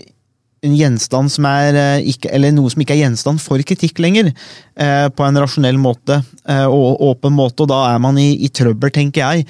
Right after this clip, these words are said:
Men, men, men det er nok, i hver, hvert fall slik jeg ser det, et, et interessant element her, at man har noen som gjør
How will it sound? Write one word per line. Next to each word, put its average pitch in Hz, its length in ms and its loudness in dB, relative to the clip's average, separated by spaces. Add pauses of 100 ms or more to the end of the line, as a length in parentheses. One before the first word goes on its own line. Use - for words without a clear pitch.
(380)
Men, 147 320 0
men, 151 280 0
men 151 160 2
det 160 120 0
er 135 160 -2
nok, 139 320 -2
i - 300 -12
hver, 139 100 0
hvert 131 220 -2
fall 170 140 -2
slik 135 240 0
jeg 120 160 0
ser 135 200 0
det, 147 80 0
et, - 220 -16 (100)
et - 720 -8
interessant 135 480 0
element 139 480 0
her, 220 240 0
at 151 280 -4
man 151 160 0
har 135 240 0
noen 120 200 -2
som 143 300 0 (420)
gjør 143 240 0